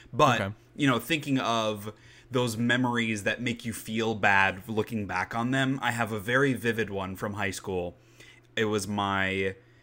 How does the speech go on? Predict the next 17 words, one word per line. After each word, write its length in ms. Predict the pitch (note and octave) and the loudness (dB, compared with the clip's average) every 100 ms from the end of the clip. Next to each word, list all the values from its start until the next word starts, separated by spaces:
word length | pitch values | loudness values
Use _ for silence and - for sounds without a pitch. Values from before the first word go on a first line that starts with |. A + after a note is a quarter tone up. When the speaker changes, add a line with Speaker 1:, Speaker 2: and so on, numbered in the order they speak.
| _ _ B2 | _ _ 0
Speaker 1:
A 180 | C3 C#3 | 2 2
P 360 | - C#3 C3 | -2 -2 0
physics 500 | B2+ C3 A#2 A2 - | 0 -2 -2 -2 -6
class, 680 | - G#2 F#2 F2+ F2+ - - _ _ _ _ _ _ _ - - | -8 -8 -8 -8 -6 -8 -8 _ _ _ _ _ _ _ -18 -2
and 360 | A2 G#2+ G#2 - | 2 2 0 -2
our 460 | A#2 G#2+ G2+ G2+ G2+ - | 0 2 4 4 2 0
teacher, 600 | A3 A3 C3 G2 G#2 - - _ - _ - - | -4 0 4 4 4 -4 -20 _ -20 _ -20 -12
uh, 480 | G#2 G2 F#2+ G2 F#2+ - | -4 -2 0 0 -2 -4
Mister 320 | A#2+ B2+ B2+ | -4 -2 -4
Carpenter, 680 | - E3+ D#3+ A2 G#2 F#2 G2 _ - | -4 -4 -2 -4 -6 -8 -10 _ -8
who 160 | A#2 | -4
was 260 | A2 G#2+ G2+ A2 | 0 0 -2 0
a 260 | A2 G#2 | 2 0
brilliant 640 | G#2 G#2 B2 D#3 F#3+ E3 A#2 | -2 -8 -2 0 0 -2 0
man, 340 | A2 G#2+ G#2 | 2 2 0
very 320 | A2 D#3 D3+ | 0 2 0
Dumbledore-esque. 1200 | G#2+ G2 B2 A#2+ A#2+ A#2 A2+ A2 F#2+ F#2+ - - | -4 -2 0 0 -2 0 0 2 2 0 -4 -8